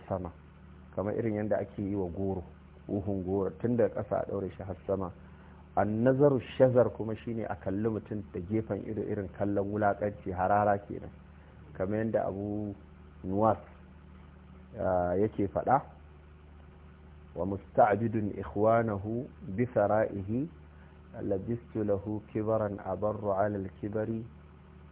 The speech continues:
آه، إذا ضمني يوما وإياه محفل، هو محفل، يرى جانبي وعرا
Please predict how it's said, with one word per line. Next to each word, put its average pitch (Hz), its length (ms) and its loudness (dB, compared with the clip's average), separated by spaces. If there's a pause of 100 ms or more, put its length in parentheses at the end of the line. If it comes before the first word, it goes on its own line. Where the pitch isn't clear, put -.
(140)
آه، 92 440 2
إذا 107 320 4
ضمني 107 680 2 (280)
يوما 110 520 0
وإياه 113 760 0
محفل، 101 640 0 (1200)
هو 107 100 2
محفل، 107 600 4 (420)
يرى 110 340 4
جانبي 113 640 2
وعرا 107 420 2